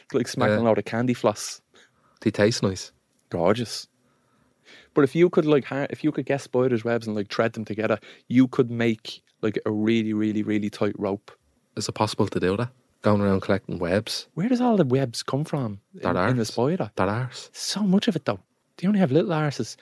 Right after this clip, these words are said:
Speaker 1: Like, if you think of Daddy Longleg, sh-, the, the hardly has a, be-, a body at all. Where's
Speaker 2: Oh
Speaker 1: all
Speaker 2: my
Speaker 1: that bleeding spider web coming from?
Speaker 2: I don't know. That's a fucking mad one.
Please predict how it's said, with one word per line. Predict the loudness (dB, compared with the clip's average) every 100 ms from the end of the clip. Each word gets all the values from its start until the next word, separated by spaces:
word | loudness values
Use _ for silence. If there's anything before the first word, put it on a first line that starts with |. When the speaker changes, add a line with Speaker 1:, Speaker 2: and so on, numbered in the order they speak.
| -12 -4
Speaker 1:
Like, | 0
if |
you | 2
think | 2 2
of | 0
Daddy | 2 2 4
Longleg, | 4 2 0 -2 -4 -16 _ _ _ -16
sh-, | -14 -2
the, | 2 4 2
the |
hardly | 0 2 4 4
has | 4 2
a, |
be-, | 4 4 2
a |
body | 2 2 2
at | 0
all. | 0 0 0 -6 _ _ _ _ _ -2
Where's | 2
Speaker 2:
Oh | 4
Speaker 1:
all |
Speaker 2:
my | 2
Speaker 1:
that | 2
bleeding | 2 2 0 -2
spider | -8 -10 -10 -6 -2 0 2
web | 0 -2
coming | -4 -4
from? | -4 -6 -6 _ _ _ _ _ -2
Speaker 2:
I | 2
don't | 2 2
know. | 2
That's | 2 0
a | -4
fucking | -8 -6 -4
mad | -2 0
one. | -2